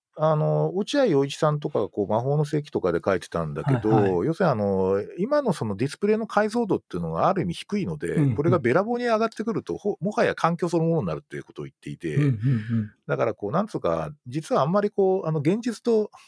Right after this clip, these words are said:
Speaker 1: <laughs> なんつうか、そのエーアール、ブイアールの世界って、
Speaker 2: はい。
Speaker 1: それほど境目がなくなるっていう形になるだろうって言ってますけどね。
Speaker 2: はいはい。
Speaker 1: まあ、確かにレディープレイヤーワンにそれを見るっていうのは面白いな。
Speaker 2: はい。
Speaker 1: なるほど。僕はひたすらあの、どのキャラクターがみ-、出てるかとかって、こうや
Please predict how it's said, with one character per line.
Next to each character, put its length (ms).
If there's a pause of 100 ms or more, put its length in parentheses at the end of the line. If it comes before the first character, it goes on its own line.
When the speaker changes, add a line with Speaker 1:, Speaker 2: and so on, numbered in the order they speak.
(300)
Speaker 1:
<laughs> 160
な 80
ん 40
つ 100
う 40
か、 100
そ 140
の 160
エ 200
ー 40
ア 40
ー 20
ル、 60
ブ 160
イ 100
ア 40
ー 20
ル 80
の 40
世 120
界 140
っ 20
て、 260
Speaker 2:
は 280
い。 20
Speaker 1:
そ 100
れ 80
ほ 80
ど 80
境 140 (180)
目 60
が 80
な 100
く 80
な 100
る 120
っ 20
て 80
い 40
う 20
形 280
に 300
な 140
る 60
だ 100
ろ 80
う 40
っ 40
て 200 (220)
言 80
っ 40
て 100
ま 100
す 80
け 80
ど 60
ね。 80
Speaker 2:
は 0
い 240
は 60
い。 40 (680)
Speaker 1:
ま 300
あ、 60
確 220
か 80
に 60
レ 100
デ 100
ィ 20
ー 20
プ 120
レ 80
イ 20
ヤ 120
ー 40
ワ 140
ン 40
に 100
そ 140
れ 80
を 80
見 100
る 80
っ 20
て 180
い 20
う 20
の 60
は 60
面 100
白 220
い 40
な。 100
Speaker 2:
は 400
い。 40
Speaker 1:
な 80
る 60
ほ 80
ど。 80
僕 220
は 80
ひ 100
た 80
す 100
ら 100
あ 40
の、 120
ど 140
の 100
キ 80
ャ 40
ラ 80
ク 100
タ 60
ー 40
が 60
み-、 180
出 120
て 80
る 80
か 100
と 80
か 60
っ 20
て、 160 (220)
こ 140
う 20
や 60